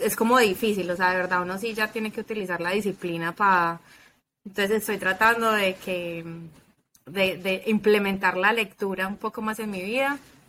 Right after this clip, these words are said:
eh, pero es algo que me gusta mucho. Soy cero arriesgada, entonces, eh, los planes para mí ricos es como ir a la playa y, no sé, tirarme ahí en la arena todo el día,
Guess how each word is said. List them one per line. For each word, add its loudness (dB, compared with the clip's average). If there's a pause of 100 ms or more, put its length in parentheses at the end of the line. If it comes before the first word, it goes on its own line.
(420)
eh, 2
pero 2
es 0
algo 0
que -8
me -4
gusta -6
mucho. 0 (340)
Soy 2
cero 4
arriesgada, 6
entonces, -4 (240)
eh, -4
los -4
planes 0
para 2
mí -2
ricos -2
es -4
como -6
ir -8
a -2
la -2
playa 2
y, -8 (200)
no -10
sé, -14 (180)
tirarme -4
ahí -4
en -4
la 0
arena -2
todo 2
el 2
día, 2